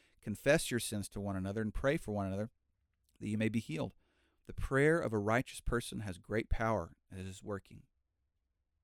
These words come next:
So, we have to have a culture of confession.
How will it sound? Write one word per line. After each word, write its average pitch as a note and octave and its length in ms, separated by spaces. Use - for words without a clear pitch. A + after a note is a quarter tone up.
So, C#3+ 320
we B2+ 160
have C#3+ 400
to - 80
have B2 140
a A2+ 60
culture - 400
of - 120
confession. - 640